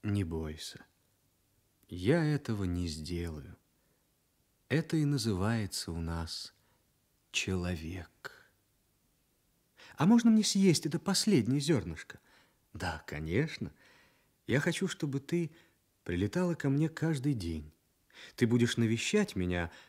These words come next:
а я буду работать. Это помогает человеку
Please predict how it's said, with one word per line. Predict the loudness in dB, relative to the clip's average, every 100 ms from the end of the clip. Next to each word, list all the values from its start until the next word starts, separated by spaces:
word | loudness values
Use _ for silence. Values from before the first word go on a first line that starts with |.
| _ _ _ _
а | 0
я | 2 2
буду | 0 -2 -2 -6 -10
работать. | -8 -6 -6 -10 -12 -20 -20 -20 _ _ _ -20 -20 -4
Это | -2 -2
помогает | -2 -2 0 2 2 2 0 -4 -14 -20 _ _
человеку | -6 -2 -2 0 0 0 -2 -10